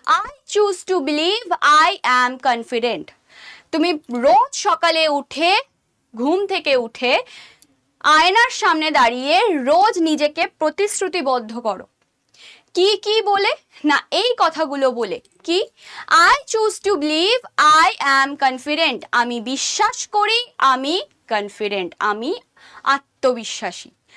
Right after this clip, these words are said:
নেক্সট, "I am confident and value myself"। আমি আত্মবিশ্বাসী এবং আমি আমাকে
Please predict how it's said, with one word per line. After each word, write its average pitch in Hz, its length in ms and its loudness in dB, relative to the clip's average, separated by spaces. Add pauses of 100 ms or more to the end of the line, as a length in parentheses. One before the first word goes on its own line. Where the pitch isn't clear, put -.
(480)
নেক্সট, 349 520 2 (140)
"I 392 220 6
am 508 300 -2
confident 370 640 0 (160)
and 294 600 0
value 285 420 4
myself"। 277 600 -2 (120)
আমি 277 440 0
আত্মবিশ্বাসী 359 920 -2
এবং 294 600 2
আমি 277 340 0
আমাকে 262 520 0